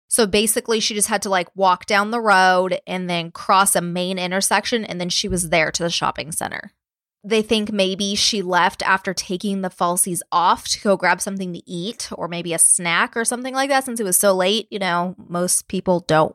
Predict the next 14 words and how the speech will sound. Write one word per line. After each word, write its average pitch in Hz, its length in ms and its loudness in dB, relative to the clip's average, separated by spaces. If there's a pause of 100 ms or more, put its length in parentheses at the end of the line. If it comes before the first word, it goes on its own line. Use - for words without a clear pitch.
(140)
want - 180 -6
to 156 40 -10
cook - 420 -4 (200)
at 127 200 0 (160)
four 175 160 2
in 151 100 0
the 156 60 -4
morning. 175 420 -4 (340)
It's 233 160 -6
noted 233 460 4
that 208 280 6
none 202 340 2
of 214 140 -6
them, 233 420 0